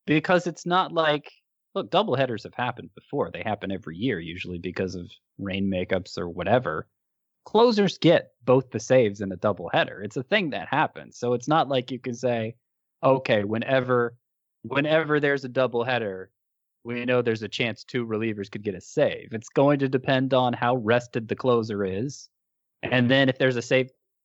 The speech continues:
there may not be another save chance for two days after that, in which case they'll go right back to the closer. So it's going to vary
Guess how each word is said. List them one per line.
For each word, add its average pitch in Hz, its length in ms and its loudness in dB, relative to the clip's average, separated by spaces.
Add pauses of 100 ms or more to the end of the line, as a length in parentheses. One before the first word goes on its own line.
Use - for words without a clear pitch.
there 143 200 -2
may 175 140 2
not 180 180 2
be 190 100 4
another 190 240 0
save 190 280 -2
chance 185 220 -6
for 180 100 -8
two 208 220 -4
days 196 300 2
after 117 280 0
that, 104 160 -6
in 127 80 -6
which 165 220 -4
case 180 180 -2
they'll 165 160 0
go 143 160 2
right 147 260 2
back 147 220 0
to 143 80 -6
the 127 100 -4
closer. 190 400 0
So 131 240 -2
it's 139 140 -6
going 180 300 0
to 147 100 -4
vary 131 480 0